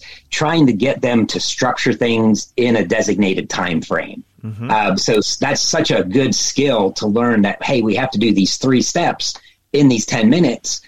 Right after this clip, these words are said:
Speaker 1: but we wanna try to use as much of those ten minutes as we can.
Speaker 2: So I guess that's it. Then let's, let's dive into maybe if you can break down what, what are the steps that you laid out? 'Cause fourth grade is a great year. 'Cause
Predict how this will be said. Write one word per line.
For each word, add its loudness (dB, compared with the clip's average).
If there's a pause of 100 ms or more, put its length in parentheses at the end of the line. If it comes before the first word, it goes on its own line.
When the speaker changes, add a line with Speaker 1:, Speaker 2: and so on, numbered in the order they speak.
(280)
Speaker 1:
but -2
we 4
wanna 4
try 0
to 4
use 4
as 0
much 0
of -2
those -2
ten -4
minutes -6
as -12
we -16
can. -20 (1120)
Speaker 2:
So 2
I 2
guess -4
that's -4
it. 0
Then -8
let's, -6 (220)
let's -4
dive 0
into -4
maybe -6
if -12
you -8
can -10 (420)
break -4
down -6
what, -6 (720)
what -2
are 0
the -2
steps -6
that -2
you -2
laid 0
out? 0
'Cause -10
fourth -6
grade -2
is -6
a -10
great -4
year. -4
'Cause -10